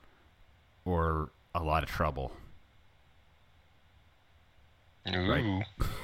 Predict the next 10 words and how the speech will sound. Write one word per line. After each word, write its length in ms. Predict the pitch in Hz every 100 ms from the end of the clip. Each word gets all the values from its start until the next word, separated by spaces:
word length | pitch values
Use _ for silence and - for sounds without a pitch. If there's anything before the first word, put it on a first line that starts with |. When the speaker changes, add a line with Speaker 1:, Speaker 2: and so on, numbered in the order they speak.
| -
Speaker 1:
<laughs> 520 | - - - - - -
That's 180 | -
it. 220 | 143 98 87
There's 240 | 80 -
no 220 | 95 92
in 100 | 92
between 400 | 87 - 78 65 - - - - -
with 120 | 73
uncles. 440 | 65 67 65 - - - - - - - - - - - - - - - _ - - _ _ - - - - - - - - - - - - -
No, 280 | 92 98